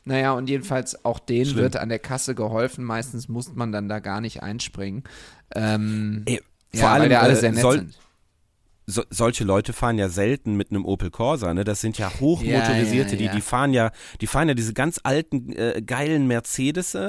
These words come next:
Speaker 2: irgendwie, die sehr P S stark sind und einfach au-, so wahnsinnig massig,
Speaker 1: Ja.
Speaker 2: äh, und, äh, kommen kaum mit dem Kopf übers Lenkrad. Also das ist wirklich, das ist lebensgefährlich, was da teilweise passiert.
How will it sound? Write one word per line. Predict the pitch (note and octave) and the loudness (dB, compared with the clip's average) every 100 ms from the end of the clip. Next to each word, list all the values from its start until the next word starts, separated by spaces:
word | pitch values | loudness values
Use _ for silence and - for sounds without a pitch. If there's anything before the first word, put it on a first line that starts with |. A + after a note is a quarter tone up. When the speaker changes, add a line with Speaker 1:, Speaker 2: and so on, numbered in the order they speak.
| A#3 - - - - | -6 -14 -20 -14 0
Speaker 2:
irgendwie, | C3+ D3 C#3 C#3 | 0 2 2 0
die | B2 A#2 | 0 -2
sehr | A2+ C#3 | -2 0
P | D3 | 0
S | - D#3 | -2 -4
stark | - C3+ C3+ | -2 -2 -2
sind | - D3 | -2 0
und | B2+ | 0
einfach | A#2+ B2 B2 - | -2 -4 -6 -2
au-, | B2+ F#2 A2 F#2+ | -2 -2 -8 -10
so | G#2+ A2+ G2+ | -8 -6 -6
wahnsinnig | A2+ C#3+ D#3+ C#3 C3+ A2+ | -8 -2 -2 0 0 0
massig, | A#2 E3 - C3 - - - - | -2 -2 -2 -4 -6 -20 -18 -4
Speaker 1:
Ja. | B2 A#2 | -2 0
Speaker 2:
äh, | G#2 | -2
und, | A#2 A#2+ - | 0 0 0
äh, | A#2 | -4
kommen | - D3 E3+ D3 | -2 0 0 -2
kaum | - D#3 A#3 G#3 | -2 0 2 0
mit | - | 0
dem | D3+ | -4
Kopf | - F#3 - | -2 -4 -4
übers | C3+ C3 - | -4 -4 -2
Lenkrad. | D3 B3+ A2 G#2+ | -2 -2 -4 -4
Also | A2+ | -2
das | A2+ | -2
ist | - C3 | -4 -4
wirklich, | E3+ C3+ | -4 -4
das | A#2 A2 | -8 -6
ist | A2+ | -4
lebensgefährlich, | G3+ F#3 - A#2+ G2 F2+ F2+ | -4 -4 -6 -8 -6 -6 -6
was | F#2+ | -8
da | G2+ | -8
teilweise | - F#2+ F2+ F2 F#2 | -8 -6 -6 -6 -8
passiert. | G2 - F2 | -12 -10 -10